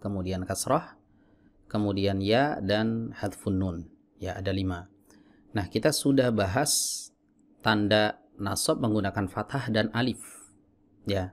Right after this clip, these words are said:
nah sekarang kita masuk ke tanda nasab yang ketiga, yaitu niyabatul kasrati anil fathati, penggantian kasroh dari fathah, yaitu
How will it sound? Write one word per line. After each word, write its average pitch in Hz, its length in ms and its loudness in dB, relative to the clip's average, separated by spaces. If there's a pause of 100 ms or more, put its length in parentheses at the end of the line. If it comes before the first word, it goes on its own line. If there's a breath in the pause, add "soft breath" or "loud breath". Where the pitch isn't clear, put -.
nah 95 80 -6
sekarang 110 320 0
kita 127 240 0
masuk 131 400 0
ke 160 240 4
tanda 110 400 2
nasab 110 320 -2
yang 113 80 -2
ketiga, 110 480 -2 (480 soft breath)
yaitu 135 640 2 (400)
niyabatul 113 720 2
kasrati 117 640 -2
anil 95 320 -4
fathati, - 560 -6 (400)
penggantian 95 720 2
kasroh - 480 -2
dari 101 480 -4
fathah, - 560 -6 (880 soft breath)
yaitu 131 480 2